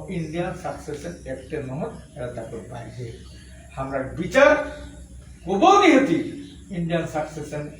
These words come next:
অ্যাক্টের আধার। এটা আমার উকিল বাবুরা আমার কুর্মী উকিলরা এখনো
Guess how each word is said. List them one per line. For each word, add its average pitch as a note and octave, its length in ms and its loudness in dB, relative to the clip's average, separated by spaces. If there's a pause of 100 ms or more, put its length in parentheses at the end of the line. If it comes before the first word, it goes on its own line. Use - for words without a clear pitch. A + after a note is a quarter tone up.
(120)
অ্যাক্টের C#3 340 -12 (160)
আধার। B2 240 -6 (360)
এটা B2 140 -12 (160)
আমার C3 200 -8 (240)
উকিল B3+ 300 -4 (100)
বাবুরা F3 380 4 (440)
আমার D3 200 -4 (100)
কুর্মী A3 340 -2 (100)
উকিলরা F#3+ 440 -2 (480)
এখনো F3+ 280 -6